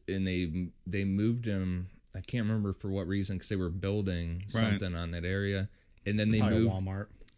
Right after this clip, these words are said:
Speaker 1: <laughs> and then they
Speaker 3: Starbucks.
Speaker 1: and then they moved him again later on. So if you wanna go off of, like, Indian burial grounds,
Speaker 2: Yeah.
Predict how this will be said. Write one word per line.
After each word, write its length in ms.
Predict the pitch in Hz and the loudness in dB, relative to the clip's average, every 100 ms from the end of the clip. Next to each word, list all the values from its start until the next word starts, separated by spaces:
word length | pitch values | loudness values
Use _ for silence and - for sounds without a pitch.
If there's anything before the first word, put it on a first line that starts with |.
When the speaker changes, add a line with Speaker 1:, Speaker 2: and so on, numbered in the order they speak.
| - | -6
Speaker 1:
<laughs> 0 | |
and 1700 | 117 - - 160 - - - 175 - - - - - - 233 196 147 | -6 2 4 4 2 -16 -4 6 6 6 0 -4 0 2 8 8 8
then 180 | - 123 | 6 8
they 160 | 143 127 | 10 10
Speaker 3:
Starbucks. 680 | 120 120 117 110 - - - 117 - - - | 8 4 2 0 0 0 -2 -8 -8 -14 0
Speaker 1:
and 140 | 120 | 4
then 100 | 131 | 6
they 120 | 131 | 6
moved 320 | 120 123 120 113 | 6 4 2 0
him 100 | 98 | 0
again 640 | 87 101 131 92 90 87 - | 0 2 2 2 0 -2 -8
later 500 | - 92 101 95 90 | -8 0 2 2 2
on. 540 | 95 107 95 87 87 92 - _ | 2 2 0 0 -2 -4 -10 _
So 340 | - 110 101 - - _ _ - | 0 2 2 -2 -14 _ _ -8
if 160 | 98 | -2
you 80 | 113 | 2
wanna 220 | 113 104 | 2 2
go 260 | 92 98 98 | 2 2 2
off 220 | 95 95 | 0 -2
of, 560 | 90 90 85 87 - - - 92 | -2 -2 -4 -6 -10 -14 -16 -6
like, 240 | 92 82 - | -4 -4 -4
Indian 320 | 101 92 82 | 0 0 0
burial 400 | 78 85 104 85 | -2 0 0 -2
grounds, 720 | 76 73 78 85 85 - - - | -4 -4 -4 -4 -6 -8 -12 -6
Speaker 2:
Yeah. 240 | 107 170 | -4 -4